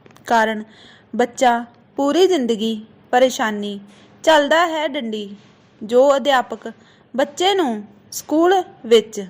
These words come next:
ਦਾਖਲ ਕਰ ਰਿਹਾ ਹੈ, ਤਾਂ ਉਸ ਨਾਲ ਸੰਬੰਧਿਤ ਅਸਲ ਸਰਟੀਫਿਕੇਟ ਦੀਆਂ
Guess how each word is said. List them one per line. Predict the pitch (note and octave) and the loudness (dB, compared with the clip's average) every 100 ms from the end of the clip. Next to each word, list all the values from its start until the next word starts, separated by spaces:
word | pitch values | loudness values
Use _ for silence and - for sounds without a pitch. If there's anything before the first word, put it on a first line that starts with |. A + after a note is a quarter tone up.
| - _ - | -18 _ -6
ਦਾਖਲ | G3+ A3 G#3+ A3+ G#3+ G#3+ - _ _ | 0 0 0 -6 -8 -10 -20 _ _
ਕਰ | C#4+ D#4 E4 | 0 2 0
ਰਿਹਾ | D#4+ D#4+ F#4+ | -2 0 0
ਹੈ, | F#4+ D4+ F#3 F#3+ _ _ | 0 -6 -8 -12 _ _
ਤਾਂ | B3 G3+ E3+ - _ - | -4 -4 -6 -18 _ -14
ਉਸ | C#4+ - | -10 -6
ਨਾਲ | F4+ B3 G3 F#3+ _ _ _ | -4 -4 -4 -10 _ _ _
ਸੰਬੰਧਿਤ | - A#3+ A#3+ B3 C4+ C#4 - _ _ - | -6 -2 0 0 0 -2 -18 _ _ -4
ਅਸਲ | C4 - B3 B3 - - - | -2 -2 -4 -6 -14 -20 -10
ਸਰਟੀਫਿਕੇਟ | - C#4 C#4 F#4 G4 - D#4+ B3 A#3+ A#3 - _ _ _ | 0 0 0 -2 -4 -2 0 2 0 -10 -14 _ _ _
ਦੀਆਂ | G#3+ A3+ A3 G3+ | -8 -4 -2 -4